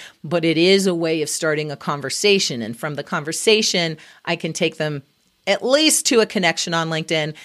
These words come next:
and hopefully book an appointment with them.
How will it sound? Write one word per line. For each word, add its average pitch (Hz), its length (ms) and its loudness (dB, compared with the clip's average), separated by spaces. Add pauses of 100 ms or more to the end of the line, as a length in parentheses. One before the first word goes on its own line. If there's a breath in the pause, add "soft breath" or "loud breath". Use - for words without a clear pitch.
(140 loud breath)
and 165 100 -10
hopefully 175 880 0 (220 loud breath)
book 208 420 2
an 175 100 0
appointment 160 540 -2
with 139 220 -8
them. 82 340 -6